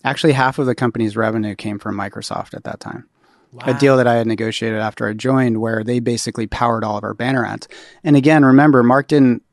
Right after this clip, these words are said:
Speaker 1: believe the future of the company was in banner ads. So he basically said, "Let's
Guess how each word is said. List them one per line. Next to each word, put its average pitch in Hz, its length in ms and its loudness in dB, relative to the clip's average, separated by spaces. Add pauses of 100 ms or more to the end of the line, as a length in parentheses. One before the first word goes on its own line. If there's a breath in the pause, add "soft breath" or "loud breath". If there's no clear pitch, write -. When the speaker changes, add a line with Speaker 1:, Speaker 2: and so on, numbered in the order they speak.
(120)
Speaker 1:
believe 127 360 4
the 113 80 -4
future 123 340 -2
of 107 60 0
the 104 60 -6
company 110 360 -4
was 104 120 -6
in 101 120 -8
banner 110 320 -2
ads. 107 240 -6
So 104 140 -4
he 117 180 -6
basically 110 480 -4
said, - 240 -6
"Let's 127 220 -4